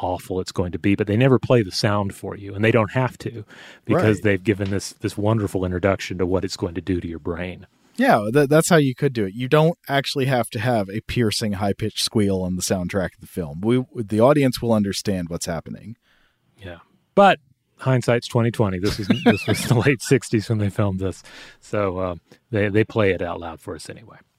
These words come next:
Speaker 1: Uh, we also see that they do have a casket, an open casket here with the slumbering Prince of Darkness himself, Count Janos.
Speaker 2: Yes.
Speaker 1: Uh, and there's, I think, some mild, another one of the, the many, uh, um, um, uh, ideas that are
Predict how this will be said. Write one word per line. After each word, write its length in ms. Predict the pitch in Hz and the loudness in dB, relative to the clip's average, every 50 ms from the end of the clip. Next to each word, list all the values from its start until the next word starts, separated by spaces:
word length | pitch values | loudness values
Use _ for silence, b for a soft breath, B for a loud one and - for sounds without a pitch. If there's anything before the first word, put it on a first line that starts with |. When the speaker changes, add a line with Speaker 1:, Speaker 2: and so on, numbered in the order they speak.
| _ _ _ _ _ _ _ _ _ _ - | _ _ _ _ _ _ _ _ _ _ 0
Speaker 1:
Uh, 120 | 131 135 | 2 4
we 160 | 147 147 151 160 | 6 8 8 8
also 300 | 160 190 180 - 175 151 | 8 6 6 4 4 4
see 180 | - - 156 147 | 4 4 4 4
that 140 | 131 135 117 | 4 2 4
they 140 | 127 123 123 | 4 4 4
do 220 | 113 101 120 127 135 | 6 6 6 6 6
have 180 | 123 131 139 131 | 6 4 2 0
a 40 | 131 | 0
casket, 500 | - - 135 123 123 117 - - 147 127 | 0 2 2 4 4 2 2 2 2 4
an 80 | 117 110 | 4 4
open 300 | 113 120 - - 123 113 | 4 4 4 2 0 0
casket 440 | - 127 120 117 110 - - 117 95 | 2 2 2 2 2 0 0 0 4
here 140 | - 120 113 | 4 4 4
with 120 | 113 113 - | 4 2 2
the 100 | 123 107 | 0 0
slumbering 540 | - - - 131 127 135 131 131 135 135 123 | 2 2 4 6 6 8 8 8 8 6 4
Prince 260 | - - 139 131 127 - | 4 2 2 4 4 2
of 120 | 127 107 | 2 4
Darkness 480 | 104 127 123 127 120 - 135 120 - - | 4 6 6 6 4 2 0 -2 0 0
himself, 680 | - 120 110 - - - 135 120 104 117 127 - - _ _ _ _ | -2 -2 -2 0 2 4 6 6 6 4 4 0 -6 _ _ _ _
Count 220 | - 120 113 113 - | -2 -2 -2 0 0
Janos. 540 | 113 110 101 101 98 95 101 107 - - B B B B | 0 2 2 0 0 -2 -4 -6 -8 -12 B B B B
Speaker 2:
Yes. 360 | 143 120 104 120 - - - 120 | -2 0 0 -2 -2 -2 0 2
Speaker 1:
Uh, 200 | 117 107 110 101 - - - - - b b b b b b b b - | 4 4 4 2 0 -4 -14 -18 -20 b b b b b b b b 0
and 200 | 131 123 127 127 | 2 4 6 6
there's, 180 | 131 127 120 | 6 6 6
I 60 | 139 | 6
think, 220 | 127 - 156 147 - | 6 6 4 2 2
some 200 | - 156 135 120 | 2 2 2 4
mild, 400 | 117 117 113 120 123 120 117 110 | 4 4 4 6 6 4 4 4
another 600 | 131 131 135 131 135 143 147 151 147 135 139 120 | 2 0 2 4 6 6 8 8 8 6 6 2
one 260 | 139 135 120 127 127 | 0 0 2 4 2
of 80 | 120 110 | 4 2
the, 240 | 113 120 113 117 120 | 2 2 2 2 0
the 140 | 110 117 113 | -2 -2 0
many, 400 | 120 120 117 117 113 113 107 107 | 2 2 2 2 2 2 2 2
uh, 200 | 107 101 107 117 - 120 113 | 2 0 0 -4 -4 -6 -6
um, 240 | 107 98 98 92 - b b b b b b b b b b _ - | -6 -6 -8 -12 -14 b b b b b b b b b b _ -8
um, 400 | 98 101 101 101 107 - - - | -8 -6 -6 -8 -10 -12 -14 -14
uh, 200 | - 104 98 95 110 | -12 -12 -12 -10 -4
ideas 540 | 113 113 117 113 107 113 113 110 110 107 95 | 0 0 2 2 4 6 6 8 6 6 6
that 160 | - 107 101 | 4 2 2
are 80 | 101 | 2